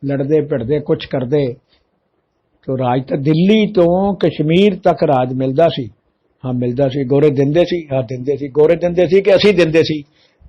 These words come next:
ਮੈਂ ਚੁੱਪ ਕਰ ਗਿਆ। "ਅਸੀਂ ਦਿੰਦੇ ਸੀ ਤੁਹਾਨੂੰ, ਅਸੀਂ ਰਾਜ ਦਿੰਦੇ ਸੀ, ਫਿਰ ਤੁਸੀਂ ਕਿਉਂ ਨਹੀਂ ਲਿਆ?"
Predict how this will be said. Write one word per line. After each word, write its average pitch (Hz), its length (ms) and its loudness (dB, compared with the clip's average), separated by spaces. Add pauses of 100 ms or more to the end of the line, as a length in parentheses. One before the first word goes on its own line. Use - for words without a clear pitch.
(100)
ਮੈਂ 123 120 -2
ਚੁੱਪ 113 200 -6
ਕਰ 120 260 -8
ਗਿਆ। 123 180 -8 (1900)
"ਅਸੀਂ 254 240 4
ਦਿੰਦੇ 269 320 4
ਸੀ 254 160 2
ਤੁਹਾਨੂੰ, 233 420 2
ਅਸੀਂ 285 240 4
ਰਾਜ 226 340 4
ਦਿੰਦੇ 220 300 4
ਸੀ, 247 420 -2 (1400)
ਫਿਰ 170 100 0
ਤੁਸੀਂ 247 260 4
ਕਿਉਂ 262 180 4
ਨਹੀਂ 262 160 6
ਲਿਆ?" 240 500 4